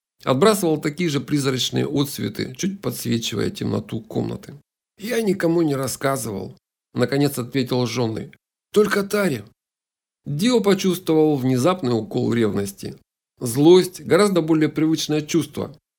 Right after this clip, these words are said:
поднялась волной, смыв мутный осадок тоски. Жженый, преданный ему душой и телом, имел от него какие-то тайны. Тайны, которые он, тем не менее, поверял этой вздорной девчонке.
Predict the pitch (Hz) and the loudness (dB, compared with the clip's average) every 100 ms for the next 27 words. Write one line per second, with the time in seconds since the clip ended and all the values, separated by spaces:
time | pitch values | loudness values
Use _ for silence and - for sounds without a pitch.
0 | _ - 120 139 165 156 131 127 127 110 | _ -4 0 2 2 2 0 0 2 0
1 | 98 - - - 131 117 - 165 196 135 | -2 -6 -8 0 0 0 0 0 0 0
2 | 127 120 110 113 - 113 - - - - | -2 -2 -4 -4 -6 -10 -10 -10 -12 -12
3 | - _ _ _ 123 123 202 196 143 143 | -16 _ _ _ -4 6 6 8 4 2
4 | 135 131 135 131 131 123 - 139 127 - | 2 2 2 2 0 -2 -2 0 0 0
5 | 107 - 160 127 - - 135 202 196 170 | -6 -2 0 2 -2 -4 2 4 4 4
6 | 151 143 135 127 151 123 - 120 110 98 | 2 2 0 -6 -4 -4 0 0 0 0
7 | 98 131 _ _ _ _ - 151 160 127 | -6 -12 _ _ _ _ 0 2 4 0
8 | 104 120 139 131 127 135 165 160 151 147 | -2 -4 -2 0 0 0 0 0 0 2
9 | 143 143 147 135 123 127 _ _ - 131 | 4 4 4 2 0 -4 _ _ -2 0
10 | 156 190 180 147 131 131 120 113 147 143 | 2 2 2 0 -2 -2 -2 -2 -2 0
11 | 123 107 110 - 107 113 - - | -4 -4 -8 -8 -10 -10 -12 -18